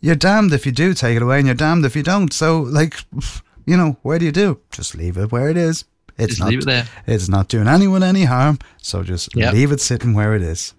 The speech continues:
Speaker 1: You know,
Speaker 2: Yeah.
Speaker 1: so, you know, I don't know. I, I think, um, I do. I suppose superstitions.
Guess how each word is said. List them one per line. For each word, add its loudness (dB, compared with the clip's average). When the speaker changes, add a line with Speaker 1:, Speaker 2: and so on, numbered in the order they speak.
Speaker 1:
You 0
know, -2
Speaker 2:
Yeah. 0
Speaker 1:
so, -4
you 2
know, 2
I 2
don't 4
know. 2
I, 0
I 2
think, 0
um, 0
I 4
do. 2
I 0
suppose 0
superstitions. 0